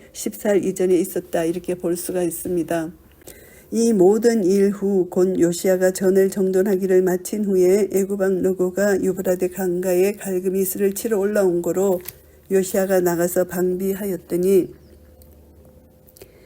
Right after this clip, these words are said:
애굽 왕 느고가 유다를 치러 왔는데 요시야가 나가서 방비했다는 것입니다.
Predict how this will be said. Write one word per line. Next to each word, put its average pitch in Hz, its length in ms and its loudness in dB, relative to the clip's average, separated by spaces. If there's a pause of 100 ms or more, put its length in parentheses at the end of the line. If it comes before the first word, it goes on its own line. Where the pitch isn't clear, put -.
(160)
애굽 202 260 0
왕 190 240 4
느고가 175 600 2
유다를 170 440 0
치러 - 240 -6
왔는데 175 500 0
요시야가 170 400 -4
나가서 170 420 -4
방비했다는 180 720 -4
것입니다. 170 600 -4